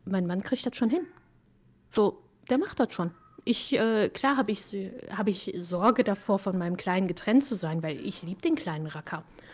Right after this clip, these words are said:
Und das ist, man ist automatisch unvollständig, wenn man nicht, wenn man nicht in der Nähe von den Kleinen ist.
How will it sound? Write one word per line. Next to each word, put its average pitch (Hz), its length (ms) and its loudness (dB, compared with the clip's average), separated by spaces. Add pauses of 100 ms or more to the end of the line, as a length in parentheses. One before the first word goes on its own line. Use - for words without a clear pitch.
(180)
Und 196 240 2
das 190 140 -2
ist, - 280 -6
man 196 120 0
ist 196 120 -4
automatisch 220 480 0
unvollständig, 180 800 -2
wenn 180 80 -2
man 180 140 0
nicht, 185 320 -6
wenn 180 100 -2
man 175 100 -2
nicht 185 120 -2
in 185 80 0
der 180 80 0
Nähe 185 180 2
von 175 140 -6
den 175 120 -2
Kleinen 180 320 0
ist. 160 200 -4